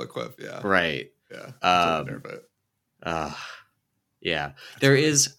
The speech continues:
Speaker 2: some c-, some, uh, some solace for Brewmasters. There is a placeholder very rare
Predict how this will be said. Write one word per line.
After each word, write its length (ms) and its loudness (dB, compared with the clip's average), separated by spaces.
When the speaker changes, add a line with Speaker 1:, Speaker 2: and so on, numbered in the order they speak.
Speaker 2:
some 400 2
c-, 100 -14
some, 380 2
uh, 400 2
some 240 -2
solace 420 0
for 160 -4
Brewmasters. 580 -2
There 260 -2
is 440 0
a 280 -2
placeholder 880 -2
very 360 0
rare 560 -4